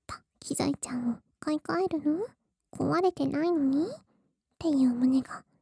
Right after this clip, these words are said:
キュンってなる気持ちで音作りし続けています。辛いけど、入れ替えた後に初めて音を聞く瞬間はめちゃくちゃ楽しいです。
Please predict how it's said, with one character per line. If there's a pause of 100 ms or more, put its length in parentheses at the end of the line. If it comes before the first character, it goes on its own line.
(140)
キ
ュ
ン
っ
て
な
る
気
持
ち
で (320)
音
作
り
し
続
け
て
い
ま
す。 (960)
辛
い
け
ど、 (720)
入
れ
替
え
た
後 (160)
に (300)
初
め
て
音
を
聞
く
瞬
間
は (220)
め
ち
ゃ
く
ち
ゃ
楽
し
い (260)
で
す。